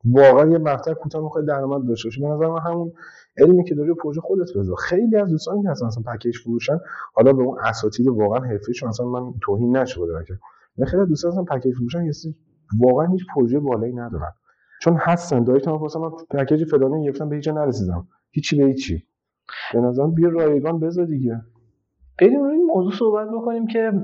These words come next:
Speaker 2: الان فرض کن که یه سری آدم هستن که علاقه‌مندن، خب، تو این حوزه وارد شن.
Speaker 1: مم.
Speaker 2: حالا فرض می‌کنیم اون افرادی هم می‌خوان وارد شن که قبول دارن که به این
Speaker 1: آره.
Speaker 2: راحتی ن-، یاد نگرفتن یا بلد نیستن یا یه تایمی باید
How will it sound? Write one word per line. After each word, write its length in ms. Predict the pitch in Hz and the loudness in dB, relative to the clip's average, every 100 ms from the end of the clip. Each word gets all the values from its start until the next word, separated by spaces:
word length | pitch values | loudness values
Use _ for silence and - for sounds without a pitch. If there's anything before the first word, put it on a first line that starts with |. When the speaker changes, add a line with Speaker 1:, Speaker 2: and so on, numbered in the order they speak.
| - | 2
Speaker 2:
الان 480 | 143 147 185 160 143 | 4 6 6 4 2
فرض 240 | 147 147 160 | 0 -2 -2
کن 100 | 175 | -2
که 120 | 170 | 0
یه 120 | 165 | 0
سری 220 | 165 170 | 2 4
آدم 320 | 143 127 143 | 6 6 2
هستن 440 | 156 151 - 156 156 | 0 -4 -2 -2 0
که 280 | 151 156 143 - | 4 4 4 0
علاقه‌مندن، 640 | - 120 123 135 147 151 156 | -2 0 0 2 0 0 -4
خب، 200 | 151 131 | -4 -8
تو 140 | - 143 | -6 -4
این 120 | 147 | -2
حوزه 300 | 139 120 139 | -2 0 0
وارد 360 | 127 113 113 | 4 4 2
شن. 160 | 107 98 | -4 -4
Speaker 1:
مم. 80 | 104 | -4
Speaker 2:
حالا 140 | - 139 | -6 -2
فرض 320 | - 135 135 | 4 4 4
می‌کنیم 360 | 135 135 139 135 | -2 -4 -4 -6
اون 160 | 139 - | -8 -8
افرادی 440 | 123 - 135 139 | -10 -4 -2 0
هم 140 | 151 151 | 0 -2
می‌خوان 360 | 131 147 143 | -4 -4 -4
وارد 260 | 139 139 135 | -2 -2 -2
شن 280 | - 139 139 | -6 -6 -4
که 360 | 143 135 131 131 - _ _ _ 202 170 - - | -4 -2 -2 -6 -10 _ _ _ -4 -4 -2 2
قبول 360 | 170 175 151 | 4 6 6
دارن 320 | 120 117 113 | 4 2 -2
که 360 | 113 113 113 117 | -6 -8 -8 -6
به 60 | 127 | -6
این 120 | 123 | -4
Speaker 1:
آره. 100 | 135 | 2
Speaker 2:
راحتی 420 | 127 120 120 - | 2 2 -4 -6
ن-، 140 | 135 135 - 170 - _ - 127 - - | -6 -6 -8 -12 -14 _ -10 -8 -4 0
یاد 240 | 120 123 123 | 2 2 0
نگرفتن 480 | 123 123 117 117 117 | -4 -4 -6 -6 -6
یا 120 | 113 | -6
بلد 360 | 107 110 113 117 | -4 -4 -6 -8
نیستن 240 | 120 120 | -10 -8
یا 140 | 117 113 - | -8 -8 -6
یه 120 | 123 | -6
تایمی 280 | 120 120 120 | -4 -4 -4
باید 140 | 117 | -6